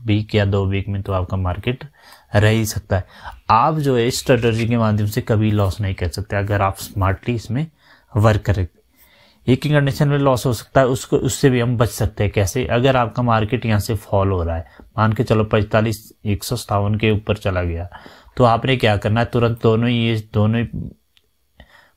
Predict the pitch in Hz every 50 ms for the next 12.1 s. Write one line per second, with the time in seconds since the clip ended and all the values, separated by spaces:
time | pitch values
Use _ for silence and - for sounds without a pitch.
0 | _ - 120 117 101 - 127 120 107 101 98 101 120 110 - - 127 113 117 120
1 | 131 139 147 147 - - - - - - _ _ - 113 120 120 - 131 131 143
2 | 151 156 - _ _ _ _ _ _ _ _ _ _ _ _ _ _ _ _ _
3 | _ _ _ - 127 123 113 - - 131 123 131 - - 120 113 110 - - 139
4 | 143 151 165 - _ _ _ _ _ _ - 113 110 107 110 127 123 123 - -
5 | 123 117 104 - 131 117 110 123 120 120 123 110 110 107 107 - 117 117 110 104
6 | 131 131 127 135 - 147 139 143 147 151 165 - _ _ _ _ _ _ _ _
7 | _ _ - 127 131 151 160 151 - _ _ _ _ _ - _ _ _ - 98
8 | - 131 123 120 123 110 - 120 107 - - 113 - - 107 101 101 117 143 175
9 | 170 - _ _ _ _ - 127 107 - - 110 98 90 87 - 90 95 101 90
10 | - - - 98 - - 117 104 95 92 95 113 135 156 147 127 123 110 104 -
11 | 98 98 98 - 107 98 - - - 95 92 92 92 95 95 95 92 95 101 -
12 | -